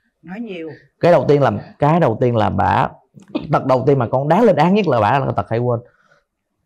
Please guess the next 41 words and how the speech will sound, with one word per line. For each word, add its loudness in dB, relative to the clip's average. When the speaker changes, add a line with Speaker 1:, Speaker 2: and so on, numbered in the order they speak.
Speaker 2:
Bây 2
giờ 4
bà 2
cứ 2
lấy 6
lý 2
do 4
là 0
"Dạ 4
đẻ, 0
anh 0
ngon 2
đẻ 4
hai 2
đứa 6
đi 4
rồi, 6
rồi 4
anh 4
thử 2
anh 0
nhớ." 4
Speaker 1:
Ừ. -20
Speaker 2:
Nhưng 4
thực 2
sự 4
là 4
cái 0
tật 0
hay 2
quên 2
bà -2
từ 0
trước 4
rồi 2
cô. 4
Bà 0
hay 4
quên 2
kinh 2
khủng. -2